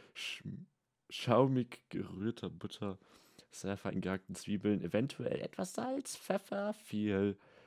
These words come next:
Rosenpaprika, Kümmel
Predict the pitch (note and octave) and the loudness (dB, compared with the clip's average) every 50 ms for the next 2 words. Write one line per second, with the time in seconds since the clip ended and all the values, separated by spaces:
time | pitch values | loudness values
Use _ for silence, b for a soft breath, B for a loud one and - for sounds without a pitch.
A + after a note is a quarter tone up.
0 | b b b b b b _ _ _ - F2 F2 G2 A#2 C3+ D#3 D#3 - G#2+ F#2 | b b b b b b _ _ _ -8 -2 2 4 6 6 6 6 4 0 -2
1 | - - - F#2 - - - F#2+ F2+ - G2+ G#2 G#2+ C3 - - - _ _ _ | -2 -4 -6 -6 -6 -4 -2 -2 -2 -2 -2 -2 -2 -4 -6 -10 -14 _ _ _
2 | _ _ _ _ - - - - - - B2+ B2+ C3 C3+ D3+ F3 | _ _ _ _ -6 -6 -6 -2 0 2 4 4 4 4 2 0